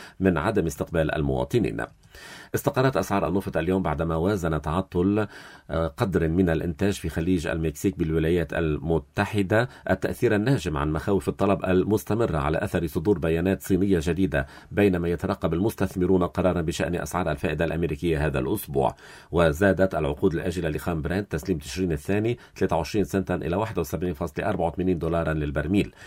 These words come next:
وزادت العقود الآجلة للخام الأمريكي تسليم تشرين الأول اثنين وثلاثين سنتاً إلى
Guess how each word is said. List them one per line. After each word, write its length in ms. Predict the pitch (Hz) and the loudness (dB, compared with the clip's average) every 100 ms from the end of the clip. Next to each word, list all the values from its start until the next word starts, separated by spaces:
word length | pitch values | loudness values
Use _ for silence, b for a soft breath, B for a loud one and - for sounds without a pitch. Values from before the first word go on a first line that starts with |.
| B B | B B
وزادت 460 | 80 85 82 78 78 | 0 2 0 0 -2
العقود 380 | 73 - 90 | -2 0 0
الآجلة 420 | 76 92 85 80 76 | 0 -2 -2 -2 -2
للخام 380 | 78 - 90 | -2 -2 -2
الأمريكي 520 | 76 67 78 73 107 87 | -2 -2 -4 -2 -2 -2
تسليم 340 | 78 - 87 | -2 -2 -2
تشرين 340 | - - 101 | -2 -2 0
الأول 380 | 82 90 95 92 B B - | 2 2 4 2 B B -2
اثنين 160 | 123 101 | 0 2
وثلاثين 340 | 87 80 87 | 0 0 0
سنتاً 520 | 82 87 80 82 82 - B B - | 0 -4 -2 -2 -2 -6 B B 0
إلى 240 | 98 80 | 2 2